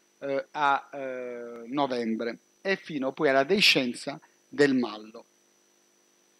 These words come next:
Qua nel particolare vedete il frutto, no, in accrescimento, quindi ha raggiunto praticamente le dimensioni finali, però il seme è ancora allo stato gelatinoso, albuminato, poi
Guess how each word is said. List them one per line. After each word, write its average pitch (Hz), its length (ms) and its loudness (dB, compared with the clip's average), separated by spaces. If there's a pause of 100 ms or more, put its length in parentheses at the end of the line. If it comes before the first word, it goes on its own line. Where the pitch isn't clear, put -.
(600)
Qua 139 160 2
nel 131 180 -8
particolare 131 720 -4 (380)
vedete 139 440 -2
il 127 80 -6
frutto, 175 600 -8 (300)
no, 139 140 -2
in 131 120 -2
accrescimento, 139 1000 -2
quindi 127 260 -4
ha 123 60 -2
raggiunto 127 480 -2
praticamente 123 540 -8
le 120 100 -10
dimensioni 143 460 -6
finali, 113 420 -6
però 156 380 2 (580)
il 143 220 -2
seme 139 540 2
è - 20 -8
ancora 131 440 0
allo 123 140 0
stato 131 380 -4
gelatinoso, 123 760 -6
albuminato, 127 840 -12
poi 143 320 -2